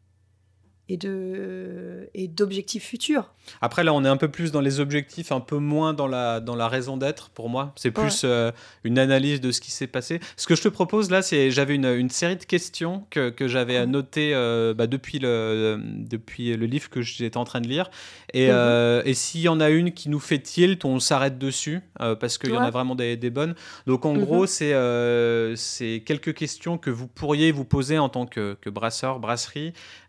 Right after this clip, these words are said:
Speaker 2: euh, avec votre team exécutif pour arriver à, à recentrer ou à retrouver ou à trouver tout simplement votre, votre raison d'être.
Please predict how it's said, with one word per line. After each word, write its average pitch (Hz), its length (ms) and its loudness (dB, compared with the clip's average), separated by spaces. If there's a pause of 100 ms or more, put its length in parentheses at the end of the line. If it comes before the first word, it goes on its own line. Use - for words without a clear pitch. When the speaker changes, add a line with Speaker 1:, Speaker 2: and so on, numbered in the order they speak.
Speaker 2:
euh, 117 220 0
avec 127 220 0
votre 131 180 -2
team 143 180 -4
exécutif 135 760 -6
pour 123 240 -2
arriver 143 640 2
à, 110 720 0
à - 20 -2
recentrer 151 920 0
ou 117 160 0
à 113 80 4
retrouver 135 640 -4
ou 117 120 -2
à 110 60 0
trouver 131 380 -6
tout - 120 -12
simplement 117 520 -8
votre, 104 560 -8
votre 107 240 -8
raison 117 240 -4
d'être. 131 280 -4